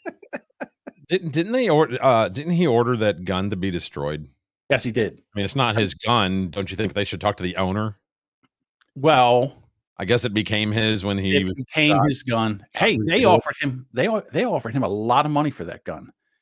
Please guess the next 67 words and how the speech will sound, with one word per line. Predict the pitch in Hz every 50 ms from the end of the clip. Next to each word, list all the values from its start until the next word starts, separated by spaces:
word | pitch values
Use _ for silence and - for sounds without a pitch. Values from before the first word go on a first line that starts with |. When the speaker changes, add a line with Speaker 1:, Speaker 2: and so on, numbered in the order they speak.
| _ _ _ _ -
Speaker 2:
He | - 143
could | - 151 127
auction | - 120 127 131 - - 135
that | 131 127 131 110
gun | 127 123 127 123
off, | 117 120 123 131 127 - - _ _ _ -
and | - 117 107
they, | 110 117 120 113 87
they | 107 117 117
offered | 120 123 - 127
him | 120 107
a | 101
lot | 107 117 123 131
of | 123
money | 113 120 135 135
for | - -
that. | 80 92 98 87
And | 110 107
to | - - 139 131
his | 147 147
credit, | - - - 147 170 160 120 104
he | 110
said, | 110 - 113 98
"No, | 110 117 113
no, | 110 107 104 101
that | 107 113 110
gun | - 110 110
has | 98 98 98 92 -
to | -
be | 107 104
destroyed. | 95 - - - - 110 101 - - - _ _ _ _ _ _ _ _ _ -
I | 110
don't | 107 104
want | 107 107 107
anybody, | 107 110 101 113 110 104
I | 110
don't | 110 107
want | 113 107
it | 101 92
being | - 120 110 104 104 101 95 101 92 -
displayed | - - - - - 143 147 151 151
anywhere, | 147 143 143 139 131 135 139 131 131 131 127 123 127 127 120 117
or, | 113 98 95 95 101 - _ _ _ - -
Speaker 1:
Right. | 80 71 69 67 62 60 55
Speaker 2:
you | 113 107
know, | 107
I | 113
don't | 110 110
want | 117 120 117
anybody." | 117 113 110 117 110 -
Speaker 1:
Well, | - -
Speaker 2:
So | 165
Speaker 1:
you | 147 127
Speaker 2:
here's | 127 123
Speaker 1:
know | 127 135
it's | 127 113 - -
just | - 104 -
gonna | 123 110 104
draw | 95 85 104 98 95 90 85
hate | 80 98 104 104 101 92 -
if | - 92 90 -
it's, | 107 90 -
like, | 92 90 95 90
hanging | - - 95 92 95 92 92
up | 95 92 87 -
in | 92 90
any | 90 87 90 87 78